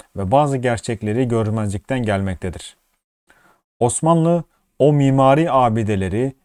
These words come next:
değişik kültür eserlerini, şifahaneleri, imarethane ve aşhaneleri tesis ettiği dönemlerde Avrupa ciddi bir cehalet ve vahşet içindeydi.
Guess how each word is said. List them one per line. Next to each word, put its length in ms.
değişik 440
kültür 340
eserlerini, 840
şifahaneleri, 1200
imarethane 840
ve 60
aşhaneleri 680
tesis 340
ettiği 320
dönemlerde 680
Avrupa 520
ciddi 480
bir 200
cehalet 640
ve 120
vahşet 380
içindeydi. 580